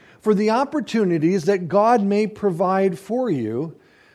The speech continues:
to share the good news of Jesus Christ with those who may ask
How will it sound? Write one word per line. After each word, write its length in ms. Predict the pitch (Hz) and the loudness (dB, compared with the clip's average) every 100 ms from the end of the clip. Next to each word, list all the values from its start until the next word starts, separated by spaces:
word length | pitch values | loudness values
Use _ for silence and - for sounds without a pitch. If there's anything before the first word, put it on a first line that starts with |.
| _ - | _ -2
to 120 | 233 | -2
share 560 | 196 - 269 269 202 185 | 0 -4 4 6 6 6
the 140 | 175 | 4
good 340 | 151 202 262 196 | 0 -2 -2 0
news 380 | 180 180 156 | 2 2 2
of 100 | 156 | -2
Jesus 460 | 135 185 226 214 - | -2 -4 -2 -4 -6
Christ 500 | - 165 135 143 - | 0 4 6 4 2
with 160 | 165 131 | -2 2
those 300 | 160 165 - | 4 2 0
who 120 | 170 | -2
may 240 | 160 147 | 0 -2
ask 460 | 139 135 196 247 | -2 0 0 0